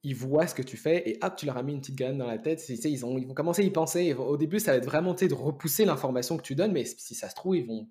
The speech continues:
voir tes vidéos, mais ils vont voir les vidéos de quelqu'un d'autre, puis de quelqu'un d'autre, puis de quelqu'un d'autre, puis avec le temps, ils vont finir par comprendre, tu sais, les, les, comment, comment fonctionne vraiment la science. Et, tu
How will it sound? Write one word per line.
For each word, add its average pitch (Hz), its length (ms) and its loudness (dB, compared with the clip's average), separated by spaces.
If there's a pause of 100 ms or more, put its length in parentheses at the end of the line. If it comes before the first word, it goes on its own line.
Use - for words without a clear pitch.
voir 117 320 -10
tes 123 140 -12
vidéos, 117 420 -2
mais 123 60 -2
ils 113 60 -2
vont 107 80 -8
voir 104 120 -8
les 104 60 -12
vidéos 104 200 -10
de - 60 -14
quelqu'un 151 240 -2
d'autre, 190 240 2
puis - 140 -20
de - 40 -20
quelqu'un 175 300 -6
d'autre, 165 220 -4
puis 147 80 -20
de 135 60 -20
quelqu'un 160 280 -6
d'autre, 151 200 0
puis 123 100 -4
avec - 180 -8
le 110 80 -8
temps, 170 140 -2
ils 143 60 -4
vont 117 100 -14
finir - 260 -18
par 117 240 -4 (240)
comprendre, 165 580 0
tu 160 100 0
sais, 151 80 2
les, 120 200 0
les, 113 120 -2
comment, 120 280 -6
comment 147 200 -12
fonctionne 143 280 -10
vraiment 139 220 -2
la 165 100 0
science. 170 300 -2
Et, 117 140 -4
tu - 80 -20